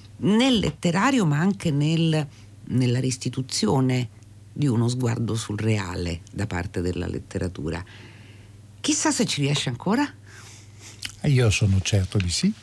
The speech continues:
Speaker 1: Mm.
Speaker 2: Nel senso che, come dicevo prima, oggi viviamo un momento pessimo dal punto di vista storico,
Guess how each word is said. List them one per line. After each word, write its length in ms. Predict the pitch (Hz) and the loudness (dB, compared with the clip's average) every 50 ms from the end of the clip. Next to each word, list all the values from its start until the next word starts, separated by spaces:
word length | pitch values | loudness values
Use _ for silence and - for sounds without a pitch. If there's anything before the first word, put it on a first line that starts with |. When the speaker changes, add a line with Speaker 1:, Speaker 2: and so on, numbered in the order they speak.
| - - - - - - - - 175 | -14 -20 -20 -20 -20 -16 -6 0 2
Speaker 1:
Mm. 200 | 175 151 120 104 95 - - - | 4 4 4 4 2 -2 -4 0
Speaker 2:
Nel 160 | 131 127 120 | 2 2 4
senso 320 | - - 160 151 - 156 139 | 4 4 2 2 2 2 2
che, 400 | - - 139 135 131 131 135 - - - - - - - - - - - - - - - - - - - - | 2 2 2 2 4 2 2 0 -2 -8 -18 -20 -20 -20 -20 -20 -20 -20 -20 -20 -20 -20 -20 -20 -20 -20 -6
come 220 | - - 143 151 | 0 2 4 4
dicevo 400 | 147 151 135 - - 180 170 160 | 4 4 4 2 2 4 4 2
prima, 540 | 135 - 151 165 175 175 170 151 135 123 120 - | 2 2 2 4 4 6 6 6 4 4 2 0
oggi 520 | - 165 175 180 143 113 113 127 123 113 110 - - - - - - - | 0 2 4 4 4 4 4 4 2 2 0 -4 -10 -20 -20 -18 -6 0
viviamo 400 | 139 - - 151 151 127 123 120 | 2 2 4 4 4 4 6 6
un 80 | 117 | 6
momento 560 | 123 127 120 123 131 139 139 127 - - 131 | 6 6 6 6 6 6 4 4 2 0 -2
pessimo 580 | - - - 117 113 107 - - - 120 107 113 | 0 0 0 2 2 2 0 0 0 2 4 4
dal 120 | 110 104 | 4 4
punto 280 | - - 110 101 - - | 2 2 2 2 2 2
di 60 | 98 | 2
vista 300 | 98 104 95 - - 98 | 2 2 0 0 0 -2
storico, 800 | 90 - - - 107 95 92 92 95 92 95 95 - - 110 | -2 -2 -2 -2 0 0 0 -2 -2 -4 -4 -4 -4 -6 -6